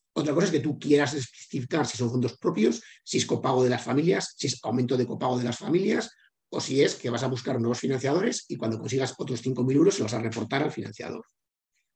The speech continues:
Ahí eso, en el momento de la, de la resolución por su parte, eh, no hay problema. Si estás ya ejecutando, o sea, ya tienes firmado el convenio,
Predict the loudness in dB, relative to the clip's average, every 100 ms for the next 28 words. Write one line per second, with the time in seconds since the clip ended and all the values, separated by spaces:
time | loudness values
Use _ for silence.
0 | -4 4 6 6 4 4 4 2 4 4
1 | 4 2 4 4 6 2 0 -2 0 -2
2 | -2 -2 2 0 0 -2 0 0 2 2
3 | 0 _ _ _ _ _ _ _ 0 2
4 | 4 2 -2 -10 _ _ -4 2 2 2
5 | -2 -4 -6 -14 _ _ _ _ _ -20
6 | _ _ _ _ -4 -2 0 2 2 2
7 | 2 2 4 2 2 2 4 4 4 2
8 | 4 4 4 2 2 4 2 0